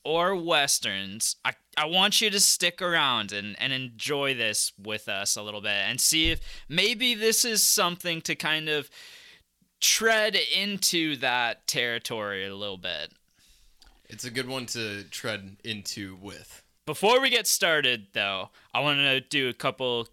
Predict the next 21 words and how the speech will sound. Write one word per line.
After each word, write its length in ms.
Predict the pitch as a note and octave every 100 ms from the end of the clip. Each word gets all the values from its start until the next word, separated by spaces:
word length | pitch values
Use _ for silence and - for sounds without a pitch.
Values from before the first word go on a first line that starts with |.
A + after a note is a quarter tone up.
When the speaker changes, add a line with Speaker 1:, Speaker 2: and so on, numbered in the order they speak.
| -
Speaker 1:
quick 300 | F#3+ G#3+ -
show 560 | - - - D3+ D#3
notes 400 | C#3 A#2 G#2 G2
from 480 | - - A2+ A2 A2
last 640 | G#2 A2+ A2+ A2+ A#2 - -
week's 560 | A2+ G2 F#2 - - -
episode. 680 | G#2 - - F#2+ G2+ C3+ - - - -
Soylent 800 | - - F3+ G3+ A#3 A#3+ G#3 -
Green. 380 | D#3 D3+ G#2 F2+ - - - -
Speaker 2:
Mm. 60 | G#3+
Speaker 1:
After 360 | D#3 G3 A3+ A3+
you 180 | A3+
and 100 | A#3 A3+
I 180 | G#3+
finished 540 | G#3 - F#3 F3 F3 -
recording, 600 | C#3+ - A#2 A#2+ D#3+ G3 - -
I 80 | C3
finally 960 | - - E3+ E3 G3+ A3 A3+ A#3+ C4 _ -
put 320 | - G3+ A3 _ -
into 560 | E3 F#3+ F#3+ - G#3+
words 880 | F#3+ D3+ B2 A2+ A#2+ D3+ F#3+ G#3+ -